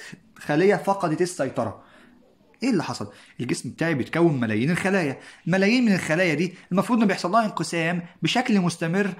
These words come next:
ومتتالي في فترات معينة، صح؟ الخلية السرطانية دي بدأت تخرج عن السيطرة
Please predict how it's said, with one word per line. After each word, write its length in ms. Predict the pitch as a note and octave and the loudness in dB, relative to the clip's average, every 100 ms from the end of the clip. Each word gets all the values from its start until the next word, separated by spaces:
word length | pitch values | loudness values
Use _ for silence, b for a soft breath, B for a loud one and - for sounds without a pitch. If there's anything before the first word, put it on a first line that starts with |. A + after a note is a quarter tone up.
| B D#3+ | B 0
ومتتالي 1040 | F3+ C4 C#4 F3+ - G3 E3 F#3 G3 - _ _ _ _ _ _ | 2 2 2 0 2 2 4 2 2 -2 _ _ _ _ _ _
في 140 | _ - | _ -10
فترات 360 | B2+ A2 G#2 | -4 -2 0
معينة، 500 | D3+ F3+ A3 B3 F3 - | 2 4 4 2 0 -4
صح؟ 380 | - G#3+ - B B _ | 0 0 -2 B B _
الخلية 500 | A#2+ - A#2 B2 C3+ A#2+ | -8 -6 -2 0 2 0
السرطانية 600 | - A2 A2 A#2 C3+ B2+ | -4 -8 -6 -4 -2 0
دي 220 | D3+ F3 B B | 0 -2 B B
بدأت 680 | C3+ F3 D#3+ F#3+ G3 - - _ _ _ _ - | 0 0 2 0 -4 -6 -20 _ _ _ _ -2
تخرج 420 | G#3 - F#3+ F3+ | -2 2 2 2
عن 140 | C#3+ | 0
السيطرة 600 | C#3+ - C#3+ F#3+ G3+ G3+ | -2 -4 -2 2 2 0